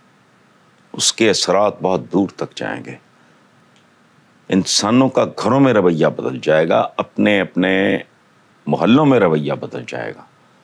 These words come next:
ये ट्रेनिंग है, बहुत खौफनाक किस्म की ट्रेनिंग है। ये वे, किसी को रास्ता देना, अपनी लेन को observe करना। एक बात याद रखना, मैंने बहुत पहले एक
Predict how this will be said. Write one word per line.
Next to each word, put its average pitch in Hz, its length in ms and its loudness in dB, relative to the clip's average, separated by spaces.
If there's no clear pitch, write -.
ये 175 120 4
ट्रेनिंग 196 600 4
है, 95 100 4
बहुत 110 480 0
खौफनाक - 720 0
किस्म - 240 -4
की 78 180 -8
ट्रेनिंग 53 500 -10
है। - 100 -18
ये 180 220 4
वे, 127 560 0
किसी - 260 -10
को - 120 -4
रास्ता 110 340 0
देना, 78 420 -2
अपनी 117 520 2
लेन 101 500 4
को 104 220 2
observe 87 380 0
करना। 71 360 -2
एक 117 220 -2
बात 120 180 2
याद 104 220 4
रखना, 113 320 0
मैंने 120 180 2
बहुत 127 420 -4
पहले 101 360 4
एक 82 420 -2